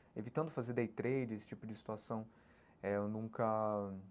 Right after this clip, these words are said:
nunca me deu muito resultado, não sei se você já chegou a operar coisas mais rápidas, mas eu já tentei, não deu resultado e somente estratégias de longo prazo, onde eu aproveito tanto o D C A pra fazer meu preço médio, quanto também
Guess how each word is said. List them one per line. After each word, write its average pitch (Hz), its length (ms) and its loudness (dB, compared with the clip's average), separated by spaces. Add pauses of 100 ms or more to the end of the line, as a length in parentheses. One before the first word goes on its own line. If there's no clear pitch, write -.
(520)
nunca 147 200 -4
me 156 120 -2
deu 123 180 2
muito 123 220 -4
resultado, 113 500 2
não 107 100 -6
sei 104 160 -4
se 101 80 -6
você 104 200 -6
já 98 240 -2
chegou 101 300 -4
a - 20 0
operar 101 440 -2
coisas 98 300 -4
mais 98 300 -4
rápidas, 113 480 -6 (440)
mas 101 100 -4
eu 107 100 2
já 117 120 2
tentei, 113 500 0 (720)
não 117 220 2
deu 123 120 4
resultado 110 540 0
e 113 160 2
somente 120 560 -2
estratégias 117 540 0
de 151 160 0
longo 147 340 -2
prazo, 117 320 4 (420)
onde 113 180 0
eu 117 60 8
aproveito 113 540 2
tanto 160 220 0
o 151 40 -2
D 135 100 4
C - 140 -2
A 120 140 4
pra 127 140 -4
fazer 107 200 -2
meu 107 140 -2
preço 110 260 -4
médio, 104 240 0
quanto 123 260 -4
também 110 320 -2